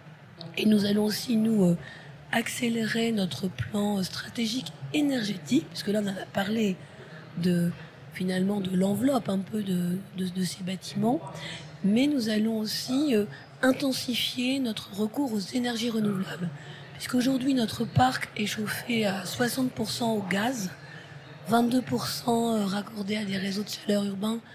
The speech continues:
qui, en général, sont quand même plutôt vertueux, et dix-sept pour cent à l'électricité.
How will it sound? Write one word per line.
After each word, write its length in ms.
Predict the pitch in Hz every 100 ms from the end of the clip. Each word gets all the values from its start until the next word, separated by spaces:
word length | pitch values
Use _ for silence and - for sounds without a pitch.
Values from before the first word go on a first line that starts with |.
| - - -
qui, 160 | -
en 80 | 277
général, 380 | 254 247 240 247
sont 140 | 247
quand 120 | 233 226
même 120 | 226
plutôt 420 | - 277 262 277
vertueux, 560 | 247 226 - 220 226 294 - - - - - 214
et 60 |
dix-sept 360 | 185 254 143 226
pour 180 | 269 -
cent 200 | 294 269
à 40 |
l'électricité. 800 | 226 226 - - 196 - 214